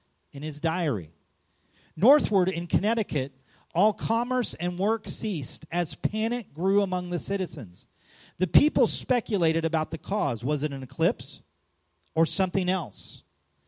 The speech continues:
Some of the Puritan Christians began to think they may be experiencing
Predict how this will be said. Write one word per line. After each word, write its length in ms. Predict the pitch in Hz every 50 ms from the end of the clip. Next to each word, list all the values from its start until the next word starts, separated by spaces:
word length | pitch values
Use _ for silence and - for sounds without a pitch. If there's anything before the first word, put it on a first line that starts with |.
| _ _ _ _ -
Some 260 | - - 220 233 247
of 140 | 262 254 214
the 100 | 240 220
Puritan 520 | - - 226 226 226 226 226 - 208 190
Christians 460 | - - 220 226 - - 185 165 143
began 340 | 139 165 156 156 190 190 190
to 80 | 190 180
think 280 | - - 202 196 170
they 140 | - 170 160
may 180 | 165 170 185 190
be 160 | 170 175 165
experiencing 960 | 156 - - - - - 202 208 208 208 208 208 190 - 214 208 208 208 202